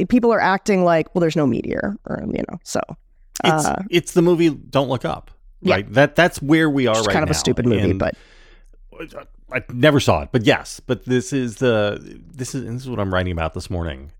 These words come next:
Speaker 2: i-, is that i-, we are standing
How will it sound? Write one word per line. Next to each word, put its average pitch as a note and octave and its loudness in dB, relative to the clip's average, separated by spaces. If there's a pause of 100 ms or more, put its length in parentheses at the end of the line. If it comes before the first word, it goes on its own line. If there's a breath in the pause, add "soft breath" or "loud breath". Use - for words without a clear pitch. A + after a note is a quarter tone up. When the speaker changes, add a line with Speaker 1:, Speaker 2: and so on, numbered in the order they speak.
Speaker 2:
i-, E2+ -8 (640 soft breath)
is C#3 0
that C3 2
i-, D3 -8
we E3+ -6
are C#3+ 0
standing B2+ -6